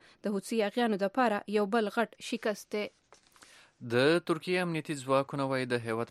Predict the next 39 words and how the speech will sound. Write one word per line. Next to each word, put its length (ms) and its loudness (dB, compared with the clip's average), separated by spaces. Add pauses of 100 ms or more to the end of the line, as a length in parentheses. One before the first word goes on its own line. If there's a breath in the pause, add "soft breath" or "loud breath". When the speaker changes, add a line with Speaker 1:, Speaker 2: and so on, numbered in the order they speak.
Speaker 2:
په 140 -2
جنوب 200 -6
ختیځه 380 -6
برخه 240 -6
کې 180 -10
کورد 300 -2
یاغیانو 400 -4
په 100 -4
یوه 220 -4
پوځي 340 -6
لارۍ 400 -2
بمي 300 -8
برید 180 -10
کړی 280 -2
چې 140 -6
له 160 -2
امله 220 -4
یې 140 -6
دوه 180 -2
عسکر 400 -10
او 20 -4 (120)
یو 160 -10
ساتونکی 440 -8
وژل 280 -8
سوي 220 -8
دي. 80 -8 (460 loud breath)
د 80 -4
دوی 160 0
په 80 2
وینا، 180 -2 (120)
پیښه 500 -6
په 220 -2
سرناک 420 -4
ایالت 320 -2
کې 120 -6
رامنځته 340 -6
سوې، 240 -4
چیرې 240 -6
چې 60 -4